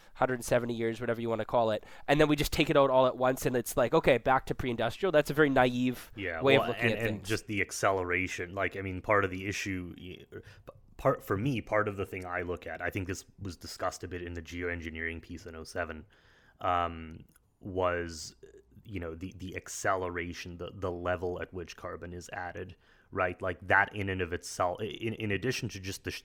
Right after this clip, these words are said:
Speaker 2: the gross amount, that, um, that acceleration itself is important because there,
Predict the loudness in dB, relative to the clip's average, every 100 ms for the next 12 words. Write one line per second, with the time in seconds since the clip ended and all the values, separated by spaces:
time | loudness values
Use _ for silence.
0 | -8 -8 -4 -4 -4 -6 -6 -6 -8 -18
1 | _ _ -20 -20 _ _ _ _ -12 2
2 | 4 4 2 _ 0 2 2 0 -8 -14
3 | -18 _ _ _ _ _ _ _ -20 -20
4 | _ _ _ _ _ _ _ -4 2 2
5 | 2 0 2 2 2 0 0 -4 -6 -4
6 | -4 -4 -8 -10 -8 -8 -8 -12 -16 -12
7 | -8 -6 -4 -4 -4